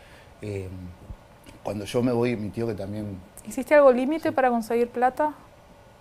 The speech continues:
Speaker 2: ¿Para comprar?
Speaker 1: No, ¿sabés qué? Eso n-, nunca me pasó, pero sí he arrancado un te-, cosas que ha vivido mi mamá.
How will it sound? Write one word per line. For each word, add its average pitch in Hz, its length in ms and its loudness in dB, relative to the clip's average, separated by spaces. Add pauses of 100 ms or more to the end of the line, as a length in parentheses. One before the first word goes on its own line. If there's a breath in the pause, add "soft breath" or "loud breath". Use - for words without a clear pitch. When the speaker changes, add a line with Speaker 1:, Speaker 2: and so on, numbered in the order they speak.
Speaker 2:
¿Para 214 160 -2
comprar? 214 380 6
Speaker 1:
No, 160 240 8
¿sabés 180 240 4
qué? 185 260 2
Eso 165 340 -4 (300)
n-, 135 220 -8
nunca 156 300 0
me 151 100 0
pasó, 156 640 -2 (320)
pero 107 260 0
sí 165 480 2 (600 soft breath)
he 110 240 -2
arrancado 107 720 2
un 120 280 0
te-, 117 120 -10
cosas 104 360 -10
que 104 100 -8
ha - 20 -6
vivido 101 300 -6
mi 98 100 -10
mamá. 107 360 -10